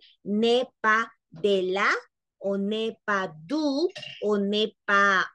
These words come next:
un, on n'est pas une, sino que decimos n'est pas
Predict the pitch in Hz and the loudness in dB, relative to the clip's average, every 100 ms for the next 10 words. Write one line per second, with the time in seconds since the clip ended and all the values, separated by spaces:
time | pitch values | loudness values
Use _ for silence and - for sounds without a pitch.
0 | - 233 302 285 247 403 _ _ - 208 | -2 2 4 4 2 -4 _ _ -10 -6
1 | 202 208 214 208 - 202 196 - 277 311 | -4 -2 -2 -4 -2 -2 -2 -6 -6 -2
2 | 277 202 160 - 208 202 190 214 233 226 | 0 -2 -4 -10 -4 -2 -2 2 0 0
3 | 233 226 226 214 214 214 - 220 | -4 -4 -2 -2 -2 -2 0 0